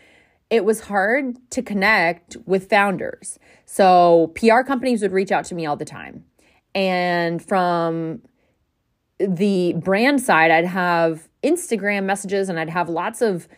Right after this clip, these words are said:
like, different people from a company reaching out, but never the founder. It's always hard to nail the founder down because the founder is running the show.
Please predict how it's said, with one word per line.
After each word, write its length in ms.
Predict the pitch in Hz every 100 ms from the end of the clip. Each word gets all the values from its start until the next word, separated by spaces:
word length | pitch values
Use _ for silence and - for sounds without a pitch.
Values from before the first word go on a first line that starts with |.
| _ _ _ _ _ - -
like, 400 | 175 185 165 - _ _ _ 180
different 380 | 175 269 - 262
people 340 | - 254 214 180
from 240 | 196 165
a 40 |
company 380 | 139 175 170 165
reaching 360 | 160 170 - -
out, 240 | 160 147
but 120 | 190
never 280 | 214 254 359
the 100 | 392
founder. 420 | - 208 190 170
It's 200 | 117 196
always 320 | - 254 339 339
hard 240 | 240 233
to 80 | 208
nail 260 | 185 180
the 80 | 165
founder 340 | 165 147 147 139
down 240 | 117 127
because 280 | 156 185 175
the 60 |
founder 420 | 185 226 240 254 277
is 120 | 208
running 300 | 185 185 180
the 80 | 165
show. 580 | - 196 180 175 170